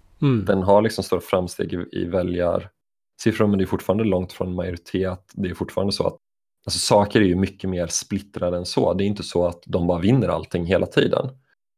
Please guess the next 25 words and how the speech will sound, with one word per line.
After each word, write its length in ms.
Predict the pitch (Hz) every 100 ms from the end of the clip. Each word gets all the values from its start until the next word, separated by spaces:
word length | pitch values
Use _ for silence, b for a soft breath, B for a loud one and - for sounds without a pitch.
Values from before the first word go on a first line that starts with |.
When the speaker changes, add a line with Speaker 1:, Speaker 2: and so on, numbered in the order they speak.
| -
Speaker 2:
Utan 220 | - 101
den 100 | 92
här 80 | 87
känslan 380 | 101 95 - 127
att 80 |
de 140 | 90 87
vinner 300 | 107 113 87
allting 280 | 85 85 87
hela 180 | 90
tiden, 420 | 87 131 101 92 92
det 60 |
är 40 | 98
ju 60 |
snarare 480 | - 104 87 87 90
då 340 | 85 90 95 _ _ _ _ _ _ _ 90
en, 300 | 87 87 - _
ur 120 | 104 92
en 80 |
vänsterposition 760 | 95 92 - 92 - 90 110 101
att 100 | 87
man 100 | 92
själv 280 | - 131 131
upplever 380 | 107 - 87 87
en 80 |
brist 440 | 87 - - -